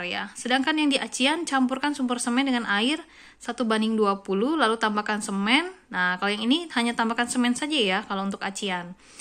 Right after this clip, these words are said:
Jadi kalau yang di bagian luar rumah itu untuk nambal-nambal acian jadinya.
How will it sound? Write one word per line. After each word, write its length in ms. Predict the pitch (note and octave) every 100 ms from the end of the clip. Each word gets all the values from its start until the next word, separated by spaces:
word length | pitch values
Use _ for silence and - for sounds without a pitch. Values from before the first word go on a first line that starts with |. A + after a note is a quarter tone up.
| - - -
Jadi 160 | G#3+
kalau 160 | B3 C4
yang 160 | A#3+ A3+
di 80 |
bagian 560 | G3+ G3 G3 G#3 G3+ G3+
luar 160 | G3 F#3+
rumah 480 | F#3+ F#3+ B3 E4
itu 240 | D#4 F#3+ C4+ C4+
untuk 240 | A#3+ G#3+ G#3+
nambal-nambal 640 | G3+ G3+ G3 F#3 A3 C#4+
acian 480 | G3 F#3+ G#3 G#3 F#3
jadinya. 320 | F3 F3+ F3